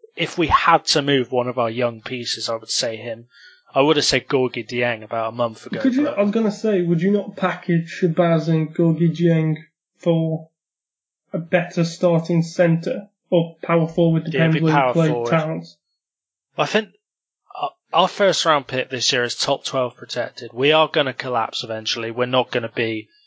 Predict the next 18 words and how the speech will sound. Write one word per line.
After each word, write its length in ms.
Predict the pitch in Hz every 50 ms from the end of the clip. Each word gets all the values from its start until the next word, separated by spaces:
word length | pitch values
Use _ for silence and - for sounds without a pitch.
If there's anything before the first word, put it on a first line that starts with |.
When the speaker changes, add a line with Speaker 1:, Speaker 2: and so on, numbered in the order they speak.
| _ _ _ _ _ _ _ _ _ -
Speaker 1:
I 80 | 139
think 160 | - - 175 160
we'll 100 | 147 131
finish 380 | - - 139 131 127 120 -
with 100 | - 123 123
a 60 | 117
bottom 300 | - - 127 123 127 120
five 260 | - - 127 120 110
record. 400 | 127 123 120 - - 131 131 131 - _ _ _ _ _ _ -
The 100 | 139 151
absolute 600 | 165 170 165 - - - 156 143 139 143 131 -
dream 340 | - 127 120 123 135 143
would 140 | 139 135 -
be 100 | - 123
to 160 | 117 - 131
get 180 | 123 127 127 -
Skal 380 | - - - - 131 123 127 127
Labissiere, 680 | 123 113 - 123 - - - 127 120 117 127 131 127